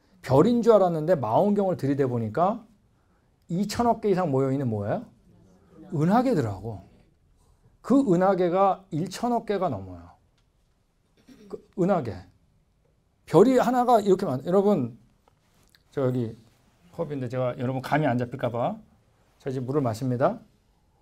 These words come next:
이 컵을 태양계라고 생각하면 여러분 태양계 얼마나 큰지 아세요? 태양계 밖에서 지구를 쳐다보면 지구 안 보여요. 너무 작아서. 예, 근데 태양이 하나의 컵이라 그러면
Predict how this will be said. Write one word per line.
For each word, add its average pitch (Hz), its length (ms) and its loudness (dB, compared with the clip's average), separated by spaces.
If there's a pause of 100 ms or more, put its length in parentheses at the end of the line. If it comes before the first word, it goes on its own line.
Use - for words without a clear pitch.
(1700)
이 143 120 -8
컵을 185 600 0 (460)
태양계라고 220 540 -2
생각하면 120 600 -8 (180)
여러분 127 380 -8 (880)
태양계 185 280 -6
얼마나 127 220 -6
큰지 131 200 -8
아세요? 123 340 -8 (1160)
태양계 214 320 -2
밖에서 131 720 -4 (580)
지구를 151 320 -4
쳐다보면 139 320 -2
지구 127 220 -4
안 101 140 -6
보여요. 95 300 -12
너무 113 200 -4
작아서. 90 460 -12 (1000)
예, 90 220 -14
근데 127 160 -8
태양이 190 340 -2
하나의 175 260 -2
컵이라 214 380 0
그러면 139 500 -2